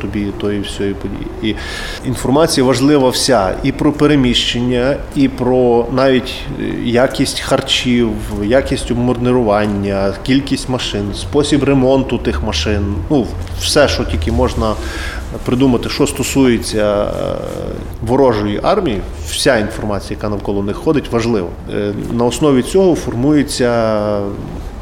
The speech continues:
загальна картина. Ще раз кажу, що навіть то, де вони запра-, ну, де, е, де стоять їхні заправні, е, станції, так, де вони ремонтують машини, де вони б-,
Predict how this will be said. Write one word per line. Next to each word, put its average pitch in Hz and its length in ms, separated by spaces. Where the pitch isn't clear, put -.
загальна 123 460
картина. 113 500
Ще 139 160
раз 120 200
кажу, 104 120
що 110 140
навіть 143 380
то, 156 140
де 131 160
вони 139 240
запра-, 131 320
ну, 117 280
де, 131 260
е, 107 220
де 139 120
стоять 131 420
їхні 123 400
заправні, 120 880
е, 107 400
станції, 151 760
так, 131 140
де 135 100
вони 131 260
ремонтують 127 640
машини, 143 420
де 127 80
вони 131 220
б-, 127 200